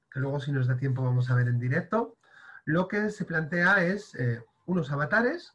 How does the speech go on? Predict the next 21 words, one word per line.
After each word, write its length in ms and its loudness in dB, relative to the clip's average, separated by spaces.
que 80 -8
son 220 -4
estos 280 -4
monstruitos 540 -4
que 140 -6
tenéis 280 0
ahí, 320 0
que 140 2
los 160 -2
alumnos 340 -2
configuran, 640 2
cada 240 0
uno 160 0
el 80 -4
suyo, 480 -2
y 60 2
los 180 4
tenemos 420 2
en 120 0
clase 380 2
en, 360 2